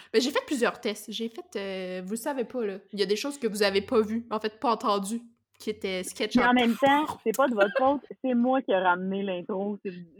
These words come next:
Speaker 2: c'est le sujet, parce que je dis gentil au début
Speaker 1: C'est ça,
Speaker 2: que
Speaker 1: c'est
Speaker 2: j'ai
Speaker 1: ta
Speaker 2: comme
Speaker 1: faute, dans le
Speaker 2: vraiment
Speaker 1: fond.
Speaker 2: hâte à l'intro.
Speaker 1: Ouais, t'es genre, « Ah, c'est mon bout de prêt »,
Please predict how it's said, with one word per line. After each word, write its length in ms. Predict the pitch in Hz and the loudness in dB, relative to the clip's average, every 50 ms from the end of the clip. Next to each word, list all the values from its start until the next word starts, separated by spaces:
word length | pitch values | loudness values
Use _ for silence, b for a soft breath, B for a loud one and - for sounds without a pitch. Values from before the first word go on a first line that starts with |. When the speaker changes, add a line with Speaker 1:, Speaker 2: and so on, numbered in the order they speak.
| 202 _ | -20 _
Speaker 2:
c'est 80 | - 226 | -4 -4
le 100 | 196 208 - | -4 -4 -2
sujet, 300 | - 214 196 202 240 240 254 | 0 0 4 6 6 6 6
parce 140 | - 226 208 | 4 2 2
que 120 | - 214 | 4 2
je 80 | 220 220 | 2 2
dis 260 | 196 185 233 240 220 | 2 0 -2 0 4
gentil 640 | 240 208 208 220 214 - _ _ - 294 294 - - | 4 6 6 6 4 0 _ _ -2 -2 -2 0 0
au 100 | 233 220 | 0 0
début 220 | 202 214 226 214 | 2 0 -2 0
Speaker 1:
C'est 140 | 185 233 254 | 0 0 0
ça, 180 | 269 233 233 202 | 0 2 4 2
Speaker 2:
que 60 | 208 | 4
Speaker 1:
c'est 80 | 226 214 | 4 2
Speaker 2:
j'ai 80 | 208 | 0
Speaker 1:
ta 100 | - 202 | 4 6
Speaker 2:
comme 100 | 196 208 196 | 4 6 6
Speaker 1:
faute, 180 | 185 - 175 | 4 4 6
dans 60 | 196 | 4
le 40 | 202 208 | 4 4
Speaker 2:
vraiment 100 | 202 196 190 185 190 | 6 6 6 8 6
Speaker 1:
fond. 80 | 196 202 | 6 4
Speaker 2:
hâte 100 | - - | 2 -2
à 80 | 170 | -4
l'intro. 340 | 170 175 175 170 170 - - _ _ 285 | -4 -4 -6 -8 -10 -12 -18 _ _ -4
Speaker 1:
Ouais, 200 | 226 233 240 240 | -2 -2 -2 -2
t'es 120 | 233 220 | -2 -4
genre, « 160 | 190 196 208 - | -6 -6 -6 -4
Ah, 440 | 453 466 440 403 403 415 392 381 359 | -2 0 0 0 -2 -4 -6 -8 -8
c'est 240 | 381 - 427 381 359 | -4 -2 -2 0 2
mon 180 | 381 381 392 392 | 2 2 2 2
bout 100 | 392 392 | 2 0
de 160 | 392 - - - | -2 -4 -8 -8
prêt », 280 | - 302 294 381 392 | -6 -2 0 0 0